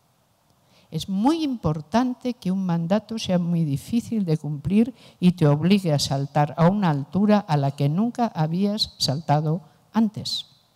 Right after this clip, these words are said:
Quien te pone una dificultad te enseña a saltar.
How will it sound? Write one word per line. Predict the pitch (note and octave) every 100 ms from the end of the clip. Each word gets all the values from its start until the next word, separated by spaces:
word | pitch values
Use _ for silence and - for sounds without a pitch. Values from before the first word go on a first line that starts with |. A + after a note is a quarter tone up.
| _ _ - - - -
Quien | - A3+ G#3+
te | G3
pone | D#4+ F#4+ E4+
una | C#4+ A#3+
dificultad | G3 F#3 F#3+ E3 D3 D#3 - A3 G#3 - - _
te | A#3
enseña | A3+ A3 B3 A#3+ A#3+
a | A#3
saltar. | - A#3+ E4+ E4+ -